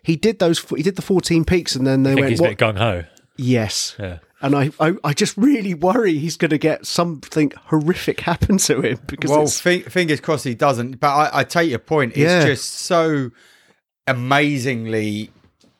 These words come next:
Speaker 3: crazy what he's done compared to what anybody else did. I mean, normally you climb a, an eight thousand metre peak,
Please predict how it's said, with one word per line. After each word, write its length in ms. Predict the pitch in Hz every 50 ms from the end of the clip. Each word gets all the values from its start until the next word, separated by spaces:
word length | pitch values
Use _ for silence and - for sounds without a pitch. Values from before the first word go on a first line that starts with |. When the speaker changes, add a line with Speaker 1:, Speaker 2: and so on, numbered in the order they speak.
| _ _ _ _ _ _ _ _ _ _ - _
Speaker 3:
crazy 560 | - - - 139 143 170 170 147 98 95 90 90
what 220 | 90 113 117 101
he's 160 | 101 95 -
done 260 | - 139 120 104 95
compared 400 | - - 104 92 117 123 110 -
to 80 | - 113
what 160 | 104 110 92
anybody 320 | 113 110 107 98 92 98 107
else 200 | 110 90 - -
did. 180 | 92 90 90
I 20 | 98
mean, 200 | 101 107 113 131
normally 340 | 160 175 156 117 104 98 98
you 160 | 98 92 90
climb 400 | - - - 135 120 101 95 95
a, 140 | 92 90 -
an 80 | - 101
eight 220 | 107 117 113 -
thousand 400 | - - 104 101 98 82 104 101
metre 220 | 107 110 110 - -
peak, 440 | - 127 120 104 92 - - -